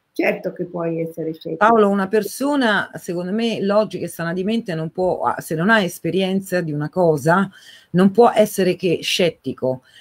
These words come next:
Speaker 2: nel senso che, mm, quello che io racconto non può suscita-, suscitare un cre-, non può, e spero che non susciti un credo nei miei confronti, perché sennò sarebbe vano tutto quello che sto facendo.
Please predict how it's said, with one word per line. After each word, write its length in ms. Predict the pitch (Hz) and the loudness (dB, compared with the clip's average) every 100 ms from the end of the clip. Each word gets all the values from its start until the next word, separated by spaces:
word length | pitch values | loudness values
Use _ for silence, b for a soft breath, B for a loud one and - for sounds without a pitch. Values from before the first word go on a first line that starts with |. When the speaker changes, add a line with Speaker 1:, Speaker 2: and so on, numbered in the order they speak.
| b | b
Speaker 2:
nel 120 | 143 | -10
senso 340 | - 202 202 202 | 2 2 4 2
che, 280 | 247 233 - | 6 6 6
mm, 380 | 427 208 180 175 | 0 -6 -6 -6
quello 200 | - 220 | 2 4
che 80 | 180 | 4
io 140 | 214 | 4
racconto 680 | 202 196 - 220 226 233 180 | 4 2 2 2 4 2 -2
non 240 | 165 165 175 | 0 -2 0
può 160 | 233 | 0
suscita-, 540 | 226 - 165 - - - | 0 -6 -8 -8 -10 -10
suscitare 580 | - - 190 160 170 165 | -8 -6 -6 -2 0 2
un 120 | 151 | 0
cre-, 200 | - - | -6 -4
non 240 | 160 156 | -2 -2
può, 240 | - 247 - | 4 4 4
e 80 | 185 | -2
spero 380 | 170 - 240 214 | -6 0 2 4
che 80 | 180 | 2
non 180 | 170 | -2
susciti 720 | 170 - 254 - - 156 160 - b - | -6 -2 -2 -2 -10 -8 -8 -10 b -4
un 240 | 185 190 | -2 -2
credo 600 | - 226 196 160 147 147 _ | 0 2 2 2 -2 -4 _
nei 120 | 160 | -4
miei 160 | 147 143 | -2 -4
confronti, 480 | 143 - 139 135 | -6 -6 -6 -6
perché 200 | 131 - | -8 -10
sennò 280 | - 208 233 B B B | -2 2 2 B B B
sarebbe 400 | 214 208 190 196 | 4 4 4 4
vano 260 | 226 240 | 4 4
tutto 240 | 180 - 185 | 2 -2 0
quello 160 | 165 | 0
che 80 | 151 | 0
sto 180 | - 139 | -4 -10
facendo. 520 | - 143 131 123 123 | -10 -8 -6 -4 -6